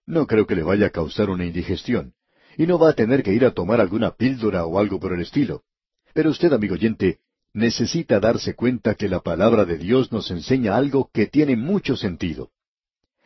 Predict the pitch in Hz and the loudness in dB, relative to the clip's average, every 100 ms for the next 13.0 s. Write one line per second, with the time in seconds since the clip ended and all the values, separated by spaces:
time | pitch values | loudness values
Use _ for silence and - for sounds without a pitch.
0 | _ - 170 190 160 107 131 127 110 101 | _ -2 0 0 0 0 0 -2 0 0
1 | - _ _ 127 160 160 123 120 110 92 | -2 _ _ 0 2 0 0 2 2 4
2 | 110 123 120 101 92 82 104 143 147 131 | 4 4 4 4 2 0 4 6 6 6
3 | 113 104 101 92 104 - - _ _ _ | 4 2 0 4 2 2 -10 _ _ _
4 | _ - 107 113 120 147 139 120 117 110 | _ -8 -2 4 6 6 6 6 4 4
5 | 110 107 98 - 123 127 135 139 - _ | 2 2 0 0 2 2 2 -6 -16 _
6 | 120 123 117 107 98 113 117 117 127 - | 2 4 6 4 6 6 6 4 2 0
7 | 202 - 76 - _ _ _ _ _ _ | -2 -4 -6 -16 _ _ _ _ _ _
8 | - 123 131 - 170 196 - 143 131 101 | -2 0 0 0 2 2 2 0 2 2
9 | 95 143 - 95 92 - _ _ - 127 | 2 0 -2 -4 -4 -8 _ _ 0 2
10 | 156 143 113 113 - 95 - 143 127 101 | 2 0 2 2 2 0 0 2 4 4
11 | 87 95 123 131 - 95 127 160 135 113 | 2 2 4 4 2 4 6 6 4 2
12 | 107 156 151 107 110 98 98 87 67 57 | 4 2 2 0 -4 -2 -2 -2 -4 -10